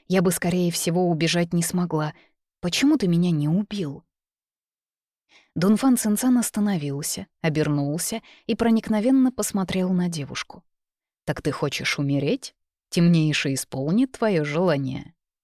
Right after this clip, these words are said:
Повелитель демонов неторопливо поднял руку. Глаза Ланьхуа расширились еще больше, и она поспешно замахала руками. "Нет-нет-нет, ты неправильно понял, успокойся".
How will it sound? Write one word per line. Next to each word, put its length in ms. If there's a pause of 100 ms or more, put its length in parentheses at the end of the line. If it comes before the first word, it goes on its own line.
(580)
Повелитель 540
демонов 440
неторопливо 640
поднял 500
руку. 380 (380)
Глаза 360
Ланьхуа 500
расширились 760
еще 340
больше, 500 (220)
и 80
она 220
поспешно 680
замахала 560
руками. 500 (460)
"Нет-нет-нет, 580 (200)
ты 100
неправильно 640
понял, 360
успокойся". 840